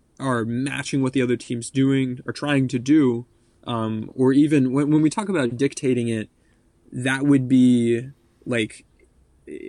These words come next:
with Houston, you can't really dictate them going big 'cause they don't really have that anymore.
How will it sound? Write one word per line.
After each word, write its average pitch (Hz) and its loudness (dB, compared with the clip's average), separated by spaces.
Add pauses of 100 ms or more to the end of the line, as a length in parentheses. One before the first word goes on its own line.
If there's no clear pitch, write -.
with 131 -2
Houston, 143 4
you 123 2
can't - -2
really 123 2 (280)
dictate 131 0
them 120 -2
going 120 -4
big 120 0
'cause 120 -8
they 123 -4
don't 120 -6
really 117 -12
have 113 -2
that 113 -10
anymore. 82 -16